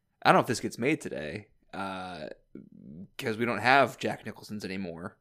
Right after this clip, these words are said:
And I don't know who, I don't know who the equivalent of John Huston is filmmaker wise would be today,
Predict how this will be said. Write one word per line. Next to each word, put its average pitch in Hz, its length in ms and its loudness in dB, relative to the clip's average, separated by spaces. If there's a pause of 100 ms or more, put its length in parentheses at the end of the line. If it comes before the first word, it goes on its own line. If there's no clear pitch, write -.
(160)
And 143 140 8
I 135 60 10
don't 135 140 6
know 123 180 6
who, 123 220 0
I - 80 10
don't 143 80 10
know 139 60 8
who 147 80 6
the 120 100 6
equivalent 117 380 0
of 127 120 -10
John 107 360 0
Huston 107 300 -4
is 107 340 -2 (100)
filmmaker 104 520 -4
wise 98 360 -2
would - 80 -18
be 92 120 -8
today, 98 500 -6